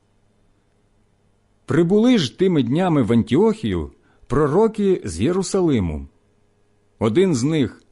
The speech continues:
Агав на ім'я, встав і прорік духом,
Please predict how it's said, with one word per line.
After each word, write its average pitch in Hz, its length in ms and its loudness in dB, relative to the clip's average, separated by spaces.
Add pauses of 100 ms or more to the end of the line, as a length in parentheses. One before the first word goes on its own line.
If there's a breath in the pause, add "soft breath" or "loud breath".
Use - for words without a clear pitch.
Агав 120 440 0
на 113 120 2
ім'я, 110 480 0 (480)
встав 180 560 -2 (220)
і 185 100 -2
прорік 196 680 0
духом, 196 580 -2